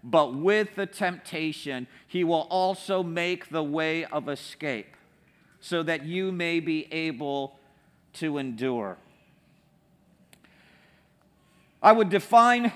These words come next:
temptation as this. Temptation is anything, anything that entices you, that lures you, that tries to lead you astray from God's word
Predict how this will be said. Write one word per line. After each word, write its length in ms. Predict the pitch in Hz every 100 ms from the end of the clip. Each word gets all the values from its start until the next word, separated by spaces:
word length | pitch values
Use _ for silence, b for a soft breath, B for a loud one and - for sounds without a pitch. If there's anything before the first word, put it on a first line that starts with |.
| B B -
temptation 1040 | 226 208 - - 208 226 - 185 165 180 - - _ -
as 480 | 185 175 175 160 -
this. 720 | 131 135 156 160 127 - - - _ _ _ _ - - b b b
Temptation 920 | - 196 165 214 233 240 - 233 233 -
is 340 | 214 208 190 - -
anything, 880 | 262 285 285 240 170 - 175 147 143 -
anything 800 | 220 254 277 285 208 214 220 208
that 180 | 190
entices 880 | 180 160 - 214 233 254 - 247 185
you, 320 | 208 220 220 220 B B -
that 320 | 190 165 143
lures 680 | 185 226 262 262 254 220 190
you, 360 | 226 226 233 226 B B
that 220 | - 190 -
tries 360 | 214 202 202
to 140 | - 202
lead 520 | 175 226 254 269 202
you 260 | 202 233 147
astray 800 | 185 - - 208 214 208 214
from 480 | 202 196 185 175 156
God's 580 | 202 196 196 208 190 -
word 640 | 165 180 185 185 185 180